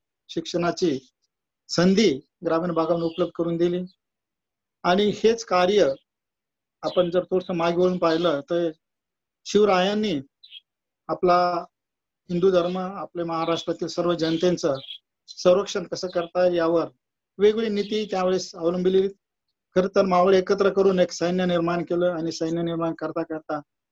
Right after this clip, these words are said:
आज अवाढव्य असं मुघलांचं साम्राज्य येऊ घातलं होतं.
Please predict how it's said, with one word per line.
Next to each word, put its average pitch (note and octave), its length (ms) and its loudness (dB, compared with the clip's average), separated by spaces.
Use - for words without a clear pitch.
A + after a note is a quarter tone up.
आज E3+ 140 2
अवाढव्य F3+ 500 4
असं F3 360 0
मुघलांचं D#3 460 0
साम्राज्य D#3 580 -2
येऊ F3 200 4
घातलं E3+ 300 0
होतं. F3 340 0